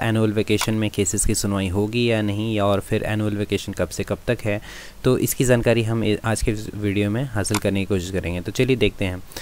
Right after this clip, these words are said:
यहाँ पे अगर आप देखें cause list को, हाँ, अगर आप notice पे आते हैं।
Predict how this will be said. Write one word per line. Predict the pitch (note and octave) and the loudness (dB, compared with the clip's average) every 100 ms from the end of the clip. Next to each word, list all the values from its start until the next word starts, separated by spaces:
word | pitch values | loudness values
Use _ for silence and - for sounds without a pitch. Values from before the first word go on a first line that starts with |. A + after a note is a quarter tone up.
| - - - - | -16 -18 -18 -2
यहाँ | B2 C3 D3 | 2 6 8
पे | D3 C#3 | 8 8
अगर | C#3+ | 6
आप | C3 | 6
देखें | A#2 G2 G#2 F#2+ | 6 2 2 0
cause | F#2 - | 0 0
list | G2 - | -2 -2
को, | G2+ | -4
हाँ, | F2 G2 F2+ | -2 -4 -4
अगर | G2+ G2 | -2 -2
आप | F#2+ G#2+ | -2 -2
notice | G#2 G#2+ - | -2 -4 0
पे | G2 | 0
आते | G2+ A#2+ | 2 0
हैं। | G#2 | -2